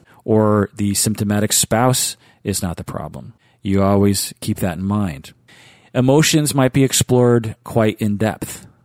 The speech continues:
s-, but in an intellectual way. So Bohenian therapists won't, won't try to increase passion and emotion in therapy, but they'll explore emotions and,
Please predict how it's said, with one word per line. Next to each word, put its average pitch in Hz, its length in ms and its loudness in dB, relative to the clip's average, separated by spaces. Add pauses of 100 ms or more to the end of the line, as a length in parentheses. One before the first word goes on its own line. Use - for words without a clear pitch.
(160)
s-, - 220 -6
but - 300 -2
in 110 120 -2
an 107 120 -2
intellectual 110 760 -2
way. - 280 -14 (640)
So 101 600 0
Bohenian 123 440 2
therapists 110 840 0
won't, 107 240 0 (260)
won't 107 320 -2
try 101 480 -2
to 98 420 0
increase 104 640 -2
passion 95 720 -4
and 92 140 -8
emotion 92 540 -4
in 85 120 -10
therapy, 98 680 -8 (340)
but 104 340 0
they'll 98 340 0
explore 113 720 2
emotions 87 680 -6
and, 87 140 -12